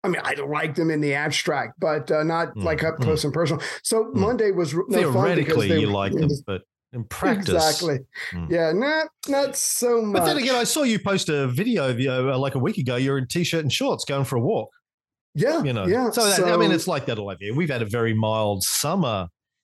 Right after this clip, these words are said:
Speaker 2: here in Queensland, uh, comparatively
Speaker 1: Right.
Speaker 2: too.
Speaker 1: Yeah.
Speaker 2: Anyway, it's been a
Speaker 1: Crazy.
Speaker 2: mild winter in Europe. And on top of that, uh,
Speaker 1: Thank goodness.
Speaker 2: China's, uh,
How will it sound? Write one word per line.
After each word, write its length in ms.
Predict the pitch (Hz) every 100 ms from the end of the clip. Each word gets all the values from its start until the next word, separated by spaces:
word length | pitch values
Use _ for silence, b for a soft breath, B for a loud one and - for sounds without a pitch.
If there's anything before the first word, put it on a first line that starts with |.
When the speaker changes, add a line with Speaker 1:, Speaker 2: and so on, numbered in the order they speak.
| _
Speaker 2:
here 380 | - 120 107 98
in 100 | 98
Queensland, 760 | - 143 170 113 95 92 98
uh, 180 | 95 90
comparatively 680 | - 98 104 98 98 - 95
Speaker 1:
Right. 80 | 90
Speaker 2:
too. 300 | - 131 95 - _ _ _ _ _ _ _
Speaker 1:
Yeah. 180 | 117 113
Speaker 2:
Anyway, 300 | 247 175 156
it's 100 | -
been 120 | 208
a 20 |
Speaker 1:
Crazy. 120 | 190 226
Speaker 2:
mild 260 | 254 147
winter 280 | 139 151 147
in 240 | 127 127 113
Europe. 280 | 110 104 107 _ B B 165 135 110 160
And 340 | 160 160 156
on 140 | 160
top 160 | 160 233
of 100 | 165
that, 260 | 135 135 - -
uh, 220 | 135 123 123
Speaker 1:
Thank 220 | 175 180
goodness. 680 | 160 131 120 107 - - -
Speaker 2:
China's, 0 |
uh, 680 | 143 113 110 107 104 104 104